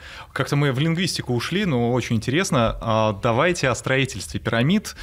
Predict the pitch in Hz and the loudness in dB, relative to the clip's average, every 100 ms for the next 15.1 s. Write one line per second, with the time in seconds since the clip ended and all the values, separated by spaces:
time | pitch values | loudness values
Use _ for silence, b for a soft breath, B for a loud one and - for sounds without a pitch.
0 | B B B B - 135 139 117 117 101 | B B B B -10 -2 0 2 2 2
1 | 120 110 101 110 95 110 101 - 110 104 | 2 2 2 0 0 0 0 0 0 0
2 | 101 151 175 - 131 107 - 156 170 147 | -2 0 0 0 0 0 0 2 4 4
3 | 120 117 127 110 123 139 139 127 - 123 | 4 2 0 0 2 2 2 0 0 0
4 | 120 120 113 107 101 113 113 113 110 107 | 0 2 2 0 0 2 2 2 2 2
5 | 101 B B - 101 101 107 131 131 120 | 0 B B -2 -2 0 -2 0 2 2
6 | 110 120 107 - 104 104 98 110 113 110 | 2 0 -2 -2 -2 -2 -2 0 0 0
7 | 110 98 110 113 120 147 120 - 127 123 | -2 0 0 2 2 -2 -4 0 0 0
8 | 120 - 117 110 104 - 143 127 - 170 | -2 -2 0 0 -2 -2 0 0 2 2
9 | 175 117 - - B B B - - 127 | 0 -2 -4 -8 B B B -12 -4 2
10 | 135 131 123 123 - 135 151 - - 120 | 4 4 2 0 -2 0 0 -2 -2 -2
11 | - - 104 110 135 165 160 - B B | -2 -4 0 2 4 2 0 -10 B B
12 | B B - 107 117 180 156 143 139 - | B B -8 -2 0 2 2 0 -2 -2
13 | 113 - - 123 - 127 - 110 - 104 | -2 -4 -2 -2 0 0 0 -4 -2 -2
14 | - 113 104 - - - 107 110 113 92 | 0 0 0 -4 -14 -6 -2 0 0 -2